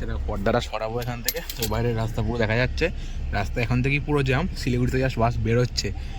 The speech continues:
এদিকে দাঁড়িয়ে আছে দেখো বাস একটা, এখানে পর্দাটা টেনে দিলাম, পর্দা টেনে দিলাম। আর এই হচ্ছে বাসের মধ্যে দেখিয়ে দিই পুরো, এখানে হচ্ছে চার্জার সিস্টেম আছে, এখানে তো এসি, ফ্যান, লাইট দেখিয়েছি, but লাইট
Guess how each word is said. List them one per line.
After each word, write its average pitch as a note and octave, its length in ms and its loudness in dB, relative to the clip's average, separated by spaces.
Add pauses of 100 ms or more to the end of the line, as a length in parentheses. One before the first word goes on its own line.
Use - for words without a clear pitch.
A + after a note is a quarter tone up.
(240)
এদিকে B2 260 2
দাঁড়িয়ে A#2+ 240 2
আছে C3+ 140 0
দেখো C3 160 0
বাস A#2 180 0
একটা, C3+ 160 -2 (1200)
এখানে C3 240 -6
পর্দাটা A#2+ 300 -10
টেনে B2+ 240 -6
দিলাম, D3+ 220 -4
পর্দা A2+ 220 -8
টেনে A#2+ 220 -8
দিলাম। C3+ 160 -8 (320)
আর - 120 -8
এই B2 60 -8
হচ্ছে C3 220 -8
বাসের A#2 240 -6
মধ্যে B2 160 -8
দেখিয়ে B2 200 -8
দিই A#2 140 -8
পুরো, A#2+ 120 -6 (540)
এখানে C3 240 -8
হচ্ছে B2 180 -10 (100)
চার্জার A2+ 380 -6
সিস্টেম C3+ 340 -6
আছে, D3 140 -4 (480)
এখানে B2 240 -2
তো C3 60 0 (100)
এসি, C3+ 220 -4 (400)
ফ্যান, B2 220 4 (140)
লাইট A#2+ 180 0 (100)
দেখিয়েছি, C#3 440 -2 (400)
but B2 100 0 (120)
লাইট B2 200 0